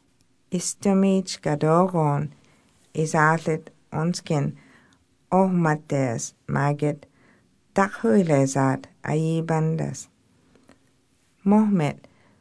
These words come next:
songihpat hadam lalagat alibajugit omesat hadam madabomit ido ido talgosit.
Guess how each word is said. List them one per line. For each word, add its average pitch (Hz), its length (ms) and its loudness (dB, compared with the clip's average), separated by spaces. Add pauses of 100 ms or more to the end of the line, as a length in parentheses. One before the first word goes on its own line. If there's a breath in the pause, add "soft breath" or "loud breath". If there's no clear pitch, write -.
songihpat 180 1200 0 (320 soft breath)
hadam 180 600 2 (600)
lalagat 156 720 2 (760 soft breath)
alibajugit 165 1000 0 (100)
omesat 156 840 0 (240)
hadam 160 640 0 (180)
madabomit 175 1080 2
ido 151 420 -2 (540 soft breath)
ido 170 320 2 (180)
talgosit. 170 800 0